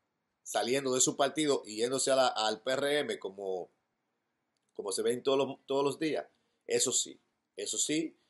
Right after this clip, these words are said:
eh, se ven las renuncias y ellos yendo a otros partidos.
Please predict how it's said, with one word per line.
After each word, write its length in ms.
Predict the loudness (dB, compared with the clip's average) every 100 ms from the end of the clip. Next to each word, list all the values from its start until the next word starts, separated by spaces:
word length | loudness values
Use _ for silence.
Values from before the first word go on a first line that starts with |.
| _ _
eh, 240 | -6 -6 -6
se 180 | -6 -2
ven 140 | 0
las 120 | 0
renuncias 560 | 0 -2 -2 -2 -2 -6 _ _ _
y 160 | -4
ellos 240 | -2 -2 -4 _ _ _ _ _ _
yendo 520 | -4 -2 -2 -2 -4 -4
a 120 | -2
otros 360 | -2 -2 -10
partidos. 600 | -4 -6 -6 -10 -10 -10